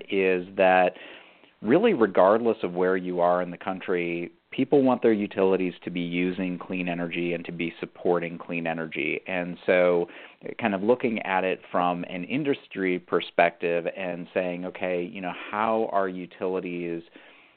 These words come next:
addressing that consumer desire? Is there an opportunity for them to make money meeting this desire, or is it a threat to their business model?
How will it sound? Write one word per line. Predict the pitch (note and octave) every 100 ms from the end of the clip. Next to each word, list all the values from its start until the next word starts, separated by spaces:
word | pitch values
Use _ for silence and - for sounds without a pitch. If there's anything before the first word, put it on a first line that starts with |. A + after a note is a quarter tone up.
| _ _ _ _ _ _ -
addressing | A2 G#2 G2+ G#2 G#2 G#2 G2
that | F2+ F2+ -
consumer | F2+ E2+ G2+ F2 F2
desire? | E2 E2+ F2 E2+ F2 E2+ E2+
Is | G#2+ G#2+ G#2+
there | G#2+ G2
an | F#2
opportunity | F2+ F2+ F2 - G2 F2 E2+ E2+ - -
for | E2+ F2 F2
them | E2 F2 F2 F2 E2+ E2+ -
to | F2+ F2 E2+ E2 E2+ - - -
make | G2 F2+ -
money | F#2+ G2 G2+ F#2 F2 F2 -
meeting | G2 F2+ F2 F2
this | E2+ -
desire, | E2+ F2 E2 F2
or | F#2 G2+ G#2+
is | G#2 G#2+
it |
a | G2 -
threat | F#2 G2 -
to | G2
their | G2
business | F2+ G#2+ A2+ F2 -
model? | D#2+ D2 C2 C#2+